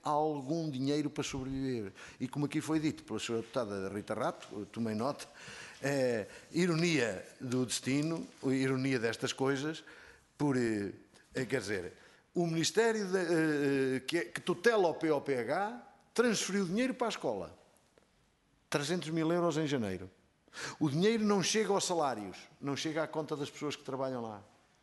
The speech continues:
Ok? Perdeu-se. Não se sabe onde anda, o que anda a fazer esse dinheiro. Julgamos alguns de nós saber algum destino dele, mas julgamos, não podemos dizê-lo aqui nomea-, numa comissão na Assembleia da República.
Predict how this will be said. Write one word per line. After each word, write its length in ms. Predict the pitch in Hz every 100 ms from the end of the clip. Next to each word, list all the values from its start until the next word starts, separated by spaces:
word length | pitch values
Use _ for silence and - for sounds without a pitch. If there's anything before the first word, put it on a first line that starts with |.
| _ _
Ok? 320 | - - 139 156 - - - -
Perdeu-se. 500 | 156 165 139 - - - _ _ -
Não 140 | 156
se 140 | 151 -
sabe 280 | 156 107 85 - - -
onde 220 | 156 151
anda, 340 | 139 110 92 80 - - - _ -
o 80 |
que 80 | 127
anda 160 | 151 160
a 60 |
fazer 340 | 143 143 135 117
esse 240 | 113 -
dinheiro. 320 | 113 98 78 - _ - _ - - - _ _ _ _ _ _ _ -
Julgamos 500 | 123 151 151 175 147
alguns 320 | 143 160 143
de 60 |
nós 180 | 139 160
saber 300 | - 135 160
algum 340 | 151 139 147 139 - 135
destino 420 | 117 - 151 143
dele, 280 | 117 110 90 85 - _ _
mas 180 | 104 110
julgamos, 640 | 120 139 131 107 92 - -
não 160 | 107
podemos 420 | 98 95 110 110 95
dizê-lo 320 | 101 113 113
aqui 320 | - 123 127
nomea-, 360 | 117 110 110 101
numa 260 | 110 104
comissão 540 | 101 104 101 - 117 120 - - -
na 80 | 120
Assembleia 360 | - 120 131
da 60 | 127
República. 520 | 127 - 98 82 -